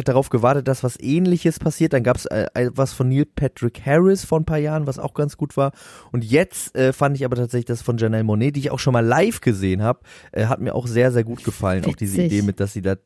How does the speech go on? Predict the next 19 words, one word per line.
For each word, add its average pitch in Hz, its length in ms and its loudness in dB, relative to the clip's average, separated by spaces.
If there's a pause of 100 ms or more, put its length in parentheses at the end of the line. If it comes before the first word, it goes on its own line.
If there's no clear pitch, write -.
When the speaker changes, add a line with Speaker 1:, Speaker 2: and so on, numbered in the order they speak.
(300)
Speaker 1:
Tänzer 143 460 2
hatte, 120 360 0
Speaker 2:
Mir 185 120 6
gar 180 340 2
nicht. 208 120 4
Speaker 1:
äh, 101 120 4 (160)
aus 110 180 -4
jedem 117 220 -4
Film 123 320 -2
und 113 120 -6
so. 117 220 0
Speaker 2:
Witzig. - 220 -8
Speaker 1:
Was? 170 240 2
Speaker 2:
Mir 226 260 4
hat 214 160 -2
das - 140 -4
gar 208 240 2
nicht 262 220 2
gefallen. 170 580 -4